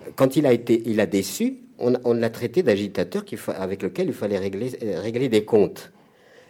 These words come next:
Et le fameux « je m'en lave les mains » de Ponce Pilate, c'était de dire : « Moi, bon, euh, les, les, on, on disait : Si jamais tu ne le condamnes pas, on en référera à César et tu vas avoir des problèmes. » Bon,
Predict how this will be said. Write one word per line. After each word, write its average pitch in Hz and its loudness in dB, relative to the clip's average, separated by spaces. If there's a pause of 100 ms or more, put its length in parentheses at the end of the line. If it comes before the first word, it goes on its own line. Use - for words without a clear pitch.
(180)
Et 92 2
le 85 -6
fameux « 90 4
je 95 2
m'en 90 -2
lave 87 -4
les 82 -8
mains » 104 -6
de - -16
Ponce - -10
Pilate, 160 -4
c'était 87 -4
de 76 -12
dire : « 104 -2 (100)
Moi, 110 2
bon, 95 -4 (580)
euh, 190 -6
les, 175 -4 (360)
les, 87 -6 (440)
on, - -6
on - -6
disait : 90 -4
Si 87 -4
jamais 127 6
tu 120 2
ne 107 2
le 101 4
condamnes 98 0
pas, 131 -2
on 139 4
en 104 4
référera 98 -4
à 90 -6
César 107 -4
et 120 -4
tu 98 -8
vas 107 -2
avoir 117 -4
des 107 0
problèmes. » 85 -8 (320)
Bon, 87 -8